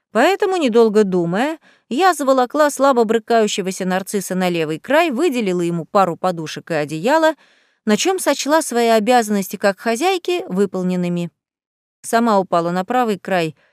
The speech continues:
и уже почти отрубилась под мерное бухтение котика про то, что его все грязно домогаются. Ага.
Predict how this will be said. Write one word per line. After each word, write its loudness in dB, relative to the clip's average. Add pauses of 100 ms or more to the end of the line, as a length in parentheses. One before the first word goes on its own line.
(160)
и -4
уже 0
почти -2
отрубилась -2
под 0
мерное 0
бухтение -2
котика -6
про -2
то, 2 (280)
что -6
его 0
все -2
грязно 0
домогаются. -4 (1040)
Ага. -4